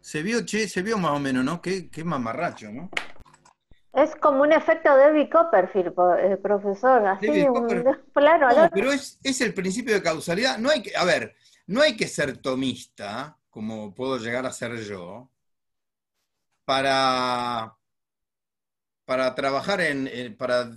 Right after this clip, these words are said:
Speaker 1: dilucidar, eh, la causa de un siniestro. No hace falta estudiar filosofía. Yo a lo que voy, que este tipo de posturas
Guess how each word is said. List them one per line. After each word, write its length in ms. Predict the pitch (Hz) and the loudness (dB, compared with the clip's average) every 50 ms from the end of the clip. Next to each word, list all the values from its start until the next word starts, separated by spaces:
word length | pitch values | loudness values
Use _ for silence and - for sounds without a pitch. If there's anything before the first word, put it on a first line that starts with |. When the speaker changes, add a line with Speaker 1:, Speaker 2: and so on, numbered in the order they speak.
| - _ | -20 _
Speaker 1:
dilucidar, 880 | 117 113 120 120 123 113 - 127 127 143 170 190 185 175 165 143 - _ _ | -14 -10 -8 -8 -8 -8 -6 -4 -2 0 2 2 0 0 -2 -6 -10 _ _
eh, 220 | - - 107 104 | -18 -16 -14 -12
la 160 | 104 113 110 | -10 -10 -6
causa 300 | - 139 147 143 120 123 | -4 -4 -4 -4 -6 -8
de 60 | 123 | -8
un 80 | 127 117 | -8 -8
siniestro. 760 | - 110 98 104 131 175 196 147 - - _ - 101 87 87 104 | -10 -12 -10 -6 -4 -2 -2 -4 -4 -8 _ -20 -20 -18 -12 -8
No 100 | 135 180 | -6 -6
hace 180 | 175 - 143 | -4 -4 -4
falta 240 | 113 170 214 208 175 | -2 0 -2 -2 -2
estudiar 260 | 127 - 127 117 107 | -6 -6 -6 -8 -8
filosofía. 720 | - 113 98 98 92 - 101 87 87 90 80 76 76 - _ _ _ _ _ _ _ _ _ _ _ _ - | -8 -10 -12 -12 -14 -14 -16 -20 -20 -20 -20 -20 -20 -20 _ _ _ _ _ _ _ _ _ _ _ _ -4
Yo 100 | - 196 | -2 0
a 60 | 233 | 2
lo 120 | 254 240 | 2 2
que 140 | - 196 170 | 0 0 -2
voy, 340 | 143 135 120 113 107 104 - | 0 0 -2 -2 -4 -6 -8
que 220 | - 120 120 165 | -6 -4 -2 -2
este 240 | 202 196 - - 147 | -2 -4 -4 -6 -6
tipo 340 | 123 - 175 160 - 143 131 | -6 -6 -8 -6 -4 -2 -2
de 60 | 127 | -2
posturas 800 | 107 131 131 120 - - 120 104 98 95 98 98 107 110 - _ | -4 -6 -10 -12 -12 -12 -12 -12 -10 -8 -8 -8 -8 -10 -12 _